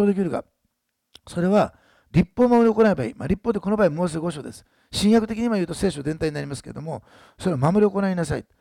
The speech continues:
これをそ-、離れて右にも左にもそれてはならない。それはあなたが行くところをどこででもあなたが救われるためである。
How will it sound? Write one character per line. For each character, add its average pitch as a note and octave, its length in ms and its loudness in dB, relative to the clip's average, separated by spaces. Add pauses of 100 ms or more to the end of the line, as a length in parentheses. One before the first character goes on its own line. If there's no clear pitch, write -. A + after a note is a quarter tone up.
(340)
こ G3+ 140 2
れ A#3+ 160 6
を A#3 160 4 (200)
そ-、 - 160 -8
離 G3 260 0
れ G3 80 2
て E3 100 -4
右 D#3 160 -4
に A3+ 80 2
も G#3+ 140 0
左 E3 160 -4
に D#3+ 60 -6
も C#3 60 -12
そ F#3+ 140 -6
れ G3 60 -2
て F3 80 -8
は C#3 80 -6
な B2 100 -10
ら D3+ 80 -8
な D3 80 -8
い。 - 80 -14 (400)
そ - 120 0
れ F3 60 4
は C#3+ 100 4
あ - 20 0
な G3+ 100 2
た G3 80 0
が F3+ 60 0
行 D#3+ 40 -6
く - 40 -20
と - 40 -16
こ D#3 60 -12
ろ D#3 120 -4
を C#3 40 -6
ど F3 100 -6
こ G#3 80 -4
で F#3 100 -6
で E3+ 60 -4
も C3+ 160 -8
あ B2 40 -6
な E3+ 80 -4
た - 80 -4
が D3 80 -4
救 - 140 -10
わ F#3 40 -4
れ G3 60 -4
る E3 60 -4
た D#3+ 60 -8
め C#3+ 60 -14
で G2+ 80 -12
あ - 20 -14
る。 - 80 -20